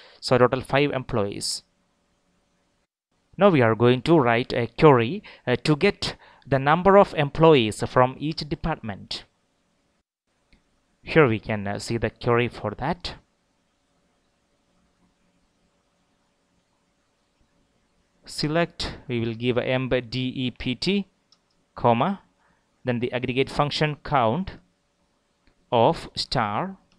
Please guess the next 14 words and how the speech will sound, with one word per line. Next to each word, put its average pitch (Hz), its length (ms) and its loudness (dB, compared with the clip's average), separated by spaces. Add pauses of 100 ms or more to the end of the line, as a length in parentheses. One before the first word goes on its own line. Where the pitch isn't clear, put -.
(3750)
from 139 300 0
table 123 340 -4
name 123 180 -4
is 120 160 -6
emb 127 500 -4
D 123 120 -6
E 123 220 -8
T. 190 360 -4 (960)
Then 120 160 -6
we 117 140 0
will, 110 160 -2
uh, 110 40 -2
group 120 360 0
by 147 260 -2